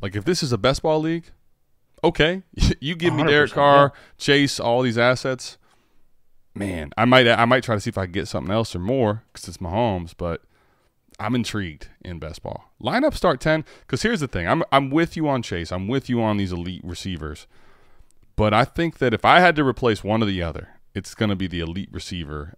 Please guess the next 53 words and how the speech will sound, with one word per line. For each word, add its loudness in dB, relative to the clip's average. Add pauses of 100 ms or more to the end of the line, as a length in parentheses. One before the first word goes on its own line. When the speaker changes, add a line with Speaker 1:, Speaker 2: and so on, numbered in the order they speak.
(140)
Speaker 1:
I'd -4
rather 2
replace -2
that 0
than -6
I -2
would -4 (360)
the -10
elite -10
quarterback -14
because -8
there 4
are 2
so -8
few. -8 (340)
I 4
can, 0
I 4
can -4
probably 0
Speaker 2:
That's -2
fair. 2
Speaker 1:
reasonably -2
go 0
buy 0
Amon-Ra -6
or -2
some, -4 (460)
some 0
receiver 0
that's 2
still 0
a 0
top -2
fifteen -8
type -8
asset -4
that -8
will -10
score -6
well. -8 (320)
Shoot, -6
I -2
could -10
even -6
buy -4
D -6
J -6
Moore -6
if -12
I -6
had -8
to, -12